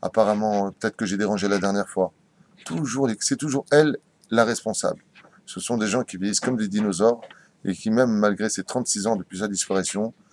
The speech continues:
sont toujours dans le cœur des enfants, des petits-enfants et des petits-petits-enfants. Et on parle d'elle. Baruch Hashem, pourquoi ? Parce que ce sont des gens qui ont jugé les kafsrout. Donc on soit déforcé toujours, Bezrat Hashem, de suivre la paix, poursuivre la paix.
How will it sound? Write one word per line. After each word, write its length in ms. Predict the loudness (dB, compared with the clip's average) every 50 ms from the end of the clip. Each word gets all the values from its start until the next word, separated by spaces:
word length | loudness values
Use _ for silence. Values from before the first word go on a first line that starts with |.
| -20 -20 -20 _
sont 160 | -12 -10 -8
toujours 240 | -6 -4 -4 -2 0
dans 100 | 0 0
le 80 | 0 0
cœur 180 | 0 -2 0
des 180 | 0 0 0 0
enfants, 320 | 0 -2 -2 -2 -2 -2
des 100 | 0 -2
petits-enfants 640 | -4 -6 -6 -6 -4 -2 -2 -2 -4 -4 -4 -6 -4
et 40 | -4
des 100 | -4 -6
petits-petits-enfants. 920 | -6 -8 -10 -10 -10 -12 -10 -10 -8 -6 -4 -4 -4 -2 -2 -2 -2 -2
Et 20 |
on 80 | -2 -2
parle 320 | 0 2 2 2 2 2
d'elle. 280 | 2 2 2 2 0 -2 -6 _ _ _ _ _ _ _ _ _ _ _ _ 4
Baruch 280 | 4 4 4 4 -2
Hashem, 200 | -6 -8 -6 -6
pourquoi ? 400 | -6 -6 -4 0 0 0 0 -2 -6 _ _ _ _ _ _ _ -20 -20 _
Parce 140 | -8 -8 -6
que 100 | -6 -6
ce 60 | -6
sont 120 | -4 -4 -4
des 80 | -2
gens 120 | -2 -4 -4
qui 120 | -4 -6
ont 80 | -8 -6
jugé 160 | -4 -4 -4
les 80 | -4 -4
kafsrout. 540 | -4 -4 -6 -6 -8 -10 -14 -18 -20 -20 -20 _ _ _ _ _ _ _ _ _ _
Donc 120 | -4 -4 -4
on 20 |
soit 160 | -2 -2 -2
déforcé 340 | -2 -2 -4 -6 -8 -8 -8
toujours, 220 | -6 -6 -4 -4
Bezrat 220 | -2 -2 -2 -2 -4
Hashem, 220 | -4 -4 -6 -6 -6
de 100 | -6 -6
suivre 400 | -6 -4 -2 -2 -2 0 0 2
la 100 | 0 0
paix, 220 | 0 0 -2 -2
poursuivre 520 | -2 -4 -8 -8 -4 -2 -2 -2 0 2 2
la 100 | 0 0
paix. 240 | 2 0 0 0